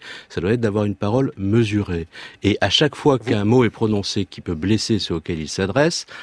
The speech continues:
Speaker 1: en créant des tensions ou des tens-, des antagonismes, j'ai tendance à considérer que ce n'est pas un mot utile. Et, et par conséquent, que la politique, c'est une certaine retenue et une certaine sobriété.
Speaker 2: Mais en même temps, la transgression, ça réveille,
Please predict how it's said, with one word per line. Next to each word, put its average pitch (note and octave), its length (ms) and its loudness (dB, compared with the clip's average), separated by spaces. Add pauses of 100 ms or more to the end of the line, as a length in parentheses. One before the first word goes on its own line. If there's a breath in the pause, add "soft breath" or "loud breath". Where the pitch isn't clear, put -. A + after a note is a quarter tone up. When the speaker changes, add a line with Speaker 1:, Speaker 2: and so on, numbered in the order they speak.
(120)
Speaker 1:
en F#2 100 0
créant F#2+ 260 0
des E2+ 140 -2
tensions A2 460 -2
ou E2 40 -6
des D#2+ 120 -6
tens-, G2+ 280 -6 (140)
des F2 160 -4
antagonismes, G2+ 600 0
j'ai G#2+ 120 -4
tendance A#2+ 340 -4
à A2+ 60 -4
considérer G2 640 -2 (440 loud breath)
que A2 80 0
ce A#2+ 160 0
n'est G2 160 2
pas D#3 460 0
un A2+ 80 0
mot C3 380 2
utile. G2 480 -2 (260)
Et, F2 320 -6
et D#2+ 160 -10
par - 160 -4
conséquent, - 560 -2 (400 loud breath)
que - 80 -2
la F#2+ 140 2
politique, F#2 460 -4
c'est A#2+ 200 -4
une G#2 140 -2
certaine C#3+ 560 -4
retenue A2 460 -2
et - 20 0
une A#2 80 -6
certaine A#2 360 -4
sobriété. F2+ 480 -4
Speaker 2:
Mais C#3+ 100 4
en D3 80 2
même D3 180 2
temps, G3 100 2
la A#2+ 120 2
transgression, A#2+ 580 -6
ça G2 140 -12
réveille, F#2 460 -6